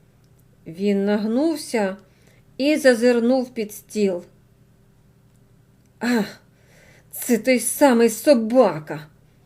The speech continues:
з відразою мовив він. «Тварюка вкусила мене за кісточку,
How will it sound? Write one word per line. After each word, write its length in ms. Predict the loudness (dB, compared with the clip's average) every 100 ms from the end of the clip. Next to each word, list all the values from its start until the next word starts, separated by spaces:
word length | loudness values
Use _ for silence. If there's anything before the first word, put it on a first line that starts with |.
| _ _ _
з 160 | -18 -10
відразою 760 | -8 -4 -2 -2 -2 -4 -2
мовив 440 | -2 -2 -2 -4 -8
він. 340 | -8 -12 -12 -18 _ _ _ _ _ _ _ _ _ _ _ _ _
«Тварюка 600 | -8 2 4 4 2 0
вкусила 720 | -4 -4 -6 -6 -2 0 2 4
мене 280 | 2 2 2
за 120 | 0
кісточку, 840 | 0 -4 -2 -6 -6 -10 -14 -16